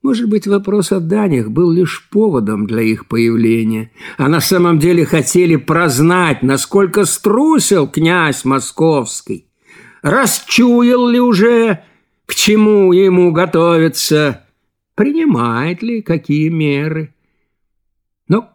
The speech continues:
князь был непонятен, то ли беспечен, то ли непроницаем, а меры он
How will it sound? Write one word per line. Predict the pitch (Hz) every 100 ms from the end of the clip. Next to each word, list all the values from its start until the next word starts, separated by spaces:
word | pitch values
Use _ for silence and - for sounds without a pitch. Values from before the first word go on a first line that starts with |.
| _
князь | _ 240 302 294
был | 226 262 269
непонятен, | 233 240 - 208 123 110 113 117 123 123 120 _ _ _ _ _ _ _ _ _ _
то | - 277
ли | 175 117 98 _ _ _ _
беспечен, | 113 120 - - 160 214 - 214 196 _ _ _ _ _ _ _ _ _ _ _
то | 151
ли | 226 262
непроницаем, | 240 226 170 151 120 104 - 110 113 156 170 147 _ _ _ _ _ _ _
а | - 202
меры | 269 233 220 233 233 240 -
он | 151 165 196